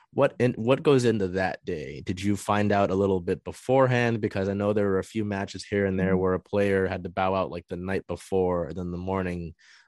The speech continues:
Speaker 1: someone finds out that they're starting. How did that day go for you?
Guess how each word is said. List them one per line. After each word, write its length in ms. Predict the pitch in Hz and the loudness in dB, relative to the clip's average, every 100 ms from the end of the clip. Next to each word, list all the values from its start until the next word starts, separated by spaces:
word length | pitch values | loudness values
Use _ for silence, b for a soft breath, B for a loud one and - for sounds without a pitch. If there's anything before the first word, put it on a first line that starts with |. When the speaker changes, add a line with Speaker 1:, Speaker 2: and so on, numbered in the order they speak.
| b | b
Speaker 1:
someone 360 | - 98 92 | -4 -2 -2
finds 300 | 92 95 90 | -2 -2 -2
out 180 | 90 85 | -4 -4
that 120 | 87 | -6
they're 120 | 82 80 | -6 -6
starting. 600 | - 90 87 82 80 90 b b b b _ | -4 -2 -2 -4 -10 -14 b b b b _
How 240 | - 113 | 0 4
did 140 | 131 113 | 4 4
that 220 | 107 87 | 2 2
day 160 | 104 | 0
go 200 | 98 98 | 0 -2
for 180 | 95 95 | -4 -4
you? 540 | 92 98 95 95 92 | -2 0 2 0 -2